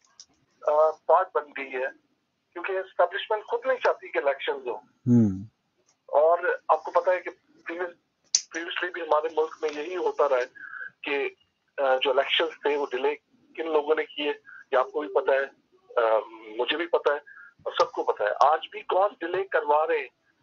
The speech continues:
Speaker 1: किन लोगों ने लाके इनको बिठाया है और कौन इन लोगों को support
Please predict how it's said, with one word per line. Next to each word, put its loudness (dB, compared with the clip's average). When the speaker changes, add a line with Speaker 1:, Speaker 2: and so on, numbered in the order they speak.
Speaker 1:
किन -6
लोगों -2
ने 0
लाके 0
इनको -6
बिठाया 0
है -2
और 2
कौन 2
इन -2
लोगों 0
को -10
support 0